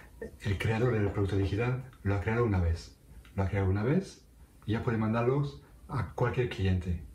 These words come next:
muchísimas veces, de forma ilimitada. ¿Qué quiere decir eso?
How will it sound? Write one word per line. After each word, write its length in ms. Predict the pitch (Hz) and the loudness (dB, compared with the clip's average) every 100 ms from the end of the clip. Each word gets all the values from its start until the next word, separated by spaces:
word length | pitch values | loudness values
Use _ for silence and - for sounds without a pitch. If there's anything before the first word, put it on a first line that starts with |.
| - | -4
muchísimas 460 | 104 110 - 120 101 | 0 0 0 0 2
veces, 320 | 95 92 87 | 2 2 0
de 100 | 95 | 0
forma 240 | 110 113 113 | 0 0 2
ilimitada. 580 | 104 92 95 87 80 - - - - - | 2 2 2 0 0 -4 -20 -20 -16 -4
¿Qué 120 | 139 | 2
quiere 180 | 131 120 | 4 4
decir 180 | 123 | 2
eso? 380 | 117 92 90 82 | -2 0 0 -2